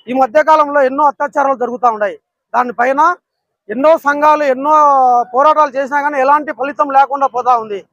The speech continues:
కాకపోతే ఈ ఎస్సీలు, ఎస్టీల మీద ప్రత్యేకమైన చట్టం తీసుకొచ్చి కృషి చేయాలని మేము ఈ రాష్ట్ర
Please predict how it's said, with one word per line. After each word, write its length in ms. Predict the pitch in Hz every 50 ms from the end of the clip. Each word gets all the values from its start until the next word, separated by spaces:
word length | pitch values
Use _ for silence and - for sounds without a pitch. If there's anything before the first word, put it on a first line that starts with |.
| _ _ _ _ _ _ _ -
కాకపోతే 540 | 220 240 269 254 247 285 277 - 311 311 294
ఈ 120 | 247 254 254
ఎస్సీలు, 340 | 254 247 - - 302 294
ఎస్టీల 300 | 294 277 - - 294 285
మీద 160 | 277 254 262 262 294 294
ప్రత్యేకమైన 560 | 285 262 - 277 285 294 294 285 277 - -
చట్టం 180 | - 277 277
తీసుకొచ్చి 560 | 269 262 262 - - 269 - - 285 320 339 320 - _ _ _ _ _ _ _ _ _ _ _ _ _ _ _ - - - _ _ _ - - - -
కృషి 180 | 262 220 - 339
చేయాలని 680 | 311 - 277 277 294 302 294 285 285 311 359 370 330 277
మేము 400 | 254 262 262 247 240 226 202 - _ _ _ _ _ _ _ _ _ _ 214
ఈ 180 | 233 247 254
రాష్ట్ర 420 | 247 233 226 233 254 269 - -